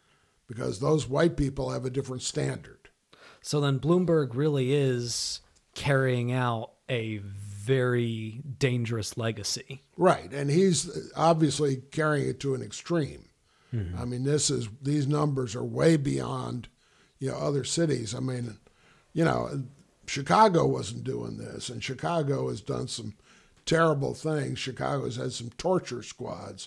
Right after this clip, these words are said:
Speaker 2: Mm-hmm.
Speaker 1: I personally know, you know, black people who were tortured,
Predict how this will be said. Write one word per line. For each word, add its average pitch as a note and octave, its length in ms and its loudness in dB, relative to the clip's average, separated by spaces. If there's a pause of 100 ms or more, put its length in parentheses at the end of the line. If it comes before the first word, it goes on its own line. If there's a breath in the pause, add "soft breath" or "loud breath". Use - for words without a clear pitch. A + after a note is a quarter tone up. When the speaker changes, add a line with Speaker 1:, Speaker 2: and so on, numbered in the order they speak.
Speaker 2:
Mm-hmm. E2 440 -10
Speaker 1:
I - 100 -6
personally C#3 640 0
know, B2 420 -6 (360 soft breath)
you A#2 120 -8
know, A2+ 140 -8
black B2+ 400 -4
people A#2 380 -6
who B2 100 -4
were A#2+ 140 -6
tortured, C3 680 0